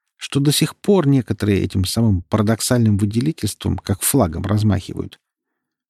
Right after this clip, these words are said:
То у них отпечатки пальцев с возрастом меняются, то группа крови может не соответствовать другим биологическим следам. Ну как же, смотрите,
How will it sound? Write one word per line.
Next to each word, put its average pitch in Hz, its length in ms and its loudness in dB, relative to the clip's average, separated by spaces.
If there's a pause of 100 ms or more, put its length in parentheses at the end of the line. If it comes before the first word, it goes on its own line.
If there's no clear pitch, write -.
(140)
То 214 120 0
у 180 80 4
них 107 180 2
отпечатки 104 540 -2
пальцев 185 520 0
с - 100 -8
возрастом 139 540 2
меняются, 131 720 2 (400)
то 160 120 2
группа 131 360 2
крови 165 340 4
может 131 340 2
не 120 80 -2
соответствовать 113 800 -2
другим 110 500 0
биологическим 107 800 -2
следам. 104 440 -2 (920)
Ну 185 180 4
как 76 260 -4
же, 87 240 -8
смотрите, 160 800 0